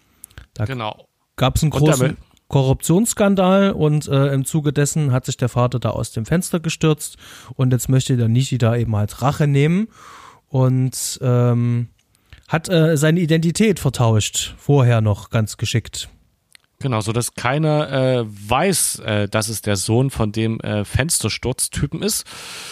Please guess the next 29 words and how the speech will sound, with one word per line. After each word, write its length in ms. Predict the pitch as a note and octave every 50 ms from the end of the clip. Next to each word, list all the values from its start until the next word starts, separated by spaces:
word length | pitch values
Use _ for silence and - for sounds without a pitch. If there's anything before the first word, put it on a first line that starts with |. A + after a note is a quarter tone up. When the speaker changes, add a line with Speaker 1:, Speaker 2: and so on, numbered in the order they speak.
| - - - - - - _
Speaker 2:
Und, 560 | _ - D#3+ D3+ D#3+ E3 E3 E3 D3+ - - -
äh, 40 | E3
er, 680 | D3 C#3+ D3 C#3+ D3 D3 C#3 - _ - D3+ C3+ - -
er 100 | D3 C3+
schleicht 320 | - - C3 B2+ C#3+ -
sich 180 | - - D#3 -
dann, 280 | - D3 C3+ C3+ C#3
äh, 360 | C#3 - C3 A#2+ A#2+ A#2+ A#2+ -
an 200 | - B2 A#2+ A#2
den, 420 | G#2+ A#2 A2+ A2 G#2+ G#2+ G#2+ G#2+ -
oder 440 | - - - - - - A2 G#2+ G#2+
macht 260 | A2 C3 C#3+ - -
sich 220 | - - B2+ -
quasi 360 | - - A#2 A2+ A#2 A2 B2+
an 120 | - A2+ A2
den 160 | G#2 A2 G2+
Sohn 300 | G2+ G#2 A#2+ C3 E3+ F#3
vom 240 | - - D#3+ D3 -
Firmenchef 680 | - - C#3 D#3 F3 F3 - - E3 E3 - - -
ran, 160 | D3 D#3+ F3+
vom 220 | E3+ - B2+ - -
Ibubachi, 1400 | E3 D3 B2+ B2+ C3+ C3+ C3 B2+ B2 A#2+ A#2+ A#2+ A2+ A2 - - B2+ B2 - - - - - C3 B2+ C3 B2+
Ibuchima, 1000 | A#2+ A2+ A#2 A#2+ A#2+ A#2+ - - - - - B2+ B2+ B2 A#2+ A#2+ A#2+ A#2 A#2 -
Ibu-, 360 | - A#2+ A#2 A2+ A#2+ - - -
äh, 400 | A#2+ A#2 A2+ A2+ A2+ A2+ A2 D#3
Speaker 1:
Iwabushi 500 | D3 D#3 D3+ - - E3 E3+ - C3 A#2
heißt 180 | G#2+ G#2+ G#2
Speaker 2:
I-, 20 | A#2+
Speaker 1:
der. 220 | - G#2+ G2+ G2+